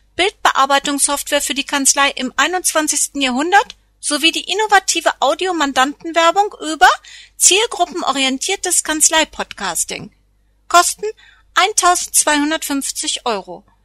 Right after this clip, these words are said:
Zusätzlich fasziniert mich ein Kurs, der zwei Tage in Anspruch nimmt, mit dem Titel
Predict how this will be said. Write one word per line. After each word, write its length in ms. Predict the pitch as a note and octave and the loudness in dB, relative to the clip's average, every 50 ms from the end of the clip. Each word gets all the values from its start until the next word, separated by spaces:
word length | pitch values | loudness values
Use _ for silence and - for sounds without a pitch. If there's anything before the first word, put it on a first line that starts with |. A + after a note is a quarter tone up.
| _ _ _ _ _ _ | _ _ _ _ _ _
Zusätzlich 680 | - - G#4 A4 G#4+ G#4+ G4+ - - - F#4+ F#4 - - | -2 2 2 2 4 4 2 2 0 -2 -2 -4 -4 0
fasziniert 580 | F4+ E4 - - - - D#4+ E4 E4 D#4+ - | 0 0 0 0 0 0 0 0 0 -2 -2
mich 220 | D4+ D4+ - - - | -4 -6 -4 -4 -4
ein 140 | A3 G#3+ | -4 -6
Kurs, 360 | - - G4 G#4+ G#4+ - - - | -6 -6 -6 -4 -2 -2 -2 -2
der 180 | D4 B3+ - | -2 -4 -4
zwei 240 | - - - D#4+ F4 | -4 -2 0 0 0
Tage 320 | - - E4 D4 C#4 - | 0 -2 -2 -2 -2 -2
in 120 | G#3+ G#3 F#3 | -4 -6 -6
Anspruch 460 | - G3+ G3 - - - A3+ G#3 - | -6 -4 -4 -4 -4 -6 -6 -8 -6
nimmt, 300 | A3+ G#3+ G3 G3 _ - | -4 -6 -6 -6 _ -8
mit 160 | A#3+ A3+ - | -8 -6 -4
dem 160 | B3 A3+ A3+ | -4 -4 -2
Titel 380 | - - E4 F4+ - - F4+ F4 | -2 -4 -4 -4 -6 -6 -6 -8